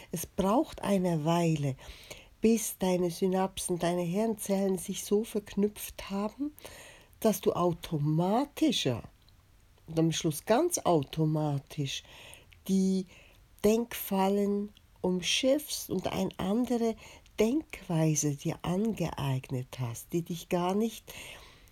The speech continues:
in diese Opferhaltung kommen lässt.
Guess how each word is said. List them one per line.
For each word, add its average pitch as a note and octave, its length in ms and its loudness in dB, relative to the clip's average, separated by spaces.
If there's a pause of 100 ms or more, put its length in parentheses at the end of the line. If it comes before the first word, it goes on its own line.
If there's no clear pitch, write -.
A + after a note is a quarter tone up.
(360)
in G#3 200 4
diese F3 460 0 (280)
Opferhaltung F3 1300 -2 (680)
kommen A#3+ 580 2
lässt. A#2+ 600 -4